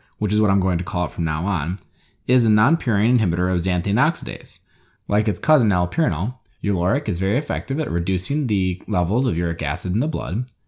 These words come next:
and thereby reducing the incidence of gout flares. After initial trials showing some benefit, some large randomized controlled trials, in particular one in the New England Journal in two thousand five,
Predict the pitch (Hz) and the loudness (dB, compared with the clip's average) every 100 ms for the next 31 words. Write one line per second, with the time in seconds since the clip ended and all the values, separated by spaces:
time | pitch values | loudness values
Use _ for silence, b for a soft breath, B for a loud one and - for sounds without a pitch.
0 | _ 110 175 165 113 110 101 - 98 92 | _ -4 -2 2 2 4 2 0 0 0
1 | 143 131 71 85 87 87 107 95 - 53 | -2 -2 -2 -4 -4 -2 -2 -2 -6 -10
2 | 50 - - _ _ _ _ _ _ _ | -8 -12 -14 _ _ _ _ _ _ _
3 | - 98 110 104 120 156 - 98 85 101 | -6 -2 2 2 2 0 0 2 2 0
4 | - 92 87 - 90 - 92 82 90 b | 0 0 0 -2 -2 -2 -2 -4 -4 b
5 | b b b _ - 95 95 117 117 104 | b b b _ -4 0 2 2 4 2
6 | 113 117 - 123 139 170 - 53 87 123 | 2 0 0 -2 0 -2 -2 -4 -4 -8
7 | b b b 87 92 92 180 113 110 104 | b b b -4 -4 -2 -2 2 2 4
8 | 98 90 92 104 120 101 90 90 98 92 | 4 4 4 4 2 2 0 0 -2 0
9 | 110 139 - 57 60 110 | 0 -2 -4 -4 -4 -8